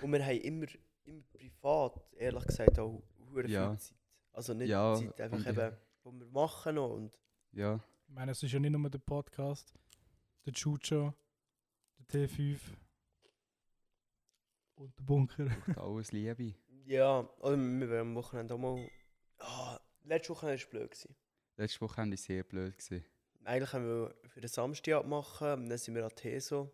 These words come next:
Speaker 1: Herbstmesse von Solothurn. Und dann hatte ich so einen Grin gehabt am nächsten Tag und
Speaker 2: <laughs>
Speaker 1: ich hab
Speaker 2: Oh.
Speaker 1: gewusst, dann habe ich nur noch da eben ein Büsschen gefüllt. Und irgendwie hat man noch aufnehmen, aber irgendwie hat dann gleich niemand irgendwie Zeit gehabt, es hat sich niemand mehr gemeldet.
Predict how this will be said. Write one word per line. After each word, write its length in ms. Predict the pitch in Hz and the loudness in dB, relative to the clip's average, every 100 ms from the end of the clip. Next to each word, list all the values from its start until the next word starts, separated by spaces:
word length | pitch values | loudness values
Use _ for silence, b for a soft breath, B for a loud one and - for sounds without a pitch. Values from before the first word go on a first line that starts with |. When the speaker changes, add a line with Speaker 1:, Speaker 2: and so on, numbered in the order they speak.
| - | -10
Speaker 1:
Herbstmesse 640 | 117 117 - 123 127 - | -8 -6 -6 -6 -6 -6
von 100 | - | -8
Solothurn. 500 | 120 120 135 139 139 - _ _ _ _ _ _ - | -8 -6 -4 -6 -8 -14 _ _ _ _ _ _ -10
Und 120 | 123 | -4
dann 100 | 120 | -2
hatte 120 | 120 | -4
ich 100 | 117 | -4
so 260 | - - 127 | -4 0 0
einen 180 | 143 127 | 0 -2
Grin 280 | 127 139 | -2 -4
gehabt 80 | - 127 | -4 -4
am 60 | 113 | -2
nächsten 320 | 120 127 - - | 2 2 2 4
Tag 240 | 135 135 131 | 6 6 4
und 160 | 120 | 2
Speaker 2:
<laughs> 40 | 143 | 0
Speaker 1:
ich 180 | 113 139 | 2 4
hab 120 | 127 | 6
Speaker 2:
Oh. 60 | - | 4
Speaker 1:
gewusst, 300 | 139 160 131 127 | 2 2 0 -4
dann 140 | 127 | -4
habe 220 | 120 117 117 | -2 0 0
ich 80 | 139 | 0
nur 100 | 139 | 0
noch 320 | 135 131 123 | 0 0 0
da 420 | 123 131 117 110 127 | -2 -8 -12 -8 -6
eben 120 | 127 | -4
ein 120 | 113 | -4
Büsschen 400 | 127 151 - 156 | -4 -4 -4 -6
gefüllt. 560 | - 156 160 156 - - _ _ _ _ _ _ _ _ | -6 -2 -2 -2 -10 -16 _ _ _ _ _ _ _ _
Und 160 | 120 120 | -4 -2
irgendwie 240 | 131 135 | 0 0
hat 160 | 120 110 | -2 -4
man 120 | 135 | -6
noch 380 | 131 120 117 - | -2 0 0 -2
aufnehmen, 580 | 151 - 156 147 143 - | -8 -4 0 0 0 -2
aber 160 | - 127 | -6 -10
irgendwie 360 | 135 131 127 131 | -12 -8 -2 0
hat 340 | 117 - 120 | 0 -2 -6
dann 100 | 120 | -10
gleich 260 | 139 131 - | -8 -8 -2
niemand 300 | 143 135 - - | -2 -2 -6 -14
irgendwie 380 | 123 135 123 117 | -20 -10 -6 -6
Zeit 340 | - 160 - - | -8 -10 -10 -8
gehabt, 300 | 170 160 135 | -2 0 0
es 120 | - | -4
hat 100 | 113 | -12
sich 140 | - - | -18 -18
niemand 180 | 131 120 | -14 -12
mehr 100 | 123 | -10
gemeldet. 540 | - 107 143 147 | -6 -2 -2 -2